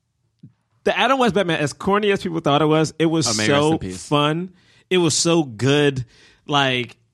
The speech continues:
Speaker 1: I mean, I just read some stuff about the old Adam West Batman. First off, you gotta remember he was during, like, the time when people didn't believe in S T Ds, which is insane. Uh, but, like, some of the stories about them and just, like, how it was, like, this opening is so authentic to that. And a lot of the movie is, too. It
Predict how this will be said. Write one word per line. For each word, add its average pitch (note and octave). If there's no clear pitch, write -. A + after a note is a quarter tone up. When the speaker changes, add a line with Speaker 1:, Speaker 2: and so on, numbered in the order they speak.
Speaker 1:
I D3+
mean, E3
I -
just F#3
read D#3+
some D3
stuff C3
about C3+
the B2+
old C3+
Adam C#3
West C3+
Batman. C#3+
First C#3+
off, B2
you A#2+
gotta C3
remember B2
he B2
was A#2+
during, A#2+
like, G#2+
the A2+
time A#2
when A2
people A#2
didn't A#2
believe A2
in E2+
S G#2
T G#2+
Ds, G#2+
which G2+
is F#2+
insane. G#2
Uh, B2+
but, D#3
like, D3
some -
of F3+
the F3
stories D#3+
about F3
them F#3
and D3
just, B2+
like, B2+
how B2+
it A2
was, C3+
like, C#3+
this G3
opening E3
is C#3+
so D3
authentic C#3
to C3+
that. B2
And F3
a F3
lot E3
of C4
the G#3
movie D#3
is, B2
too. G3
It C#3+